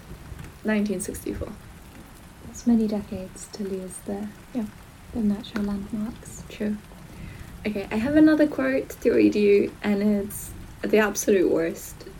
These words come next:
Speaker 1: so I left <laughs> it for last. <laughs> Okay. "When dismembered the victim, I did not feel disgust, but subconsciously assessed the situation. Some thoughts assessed the bad side of my actions.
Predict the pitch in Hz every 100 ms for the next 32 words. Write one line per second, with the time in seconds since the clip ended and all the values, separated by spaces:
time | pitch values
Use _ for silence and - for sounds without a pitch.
0 | - - 196 185 208 220 - - 294 -
1 | 381 349 190 113 311 330 - - - -
2 | - - - - - - 247 262 262 -
3 | - - - - - - - - - -
4 | - - - - - 208 208 - - -
5 | - - - - - - - 262 254 254
6 | 285 294 294 294 226 214 202 202 202 -
7 | 170 175 190 214 214 208 208 190 180 180
8 | - 170 208 - - - - - 208 -
9 | 208 226 220 233 233 240 240 - 208 226
10 | 190 - - - - - 202 - 202 208
11 | 202 208 233 262 - 220 - - 202 -
12 | - 190 - 190 202 180 - - - 202
13 | 196 185 208 208 208 214 208 214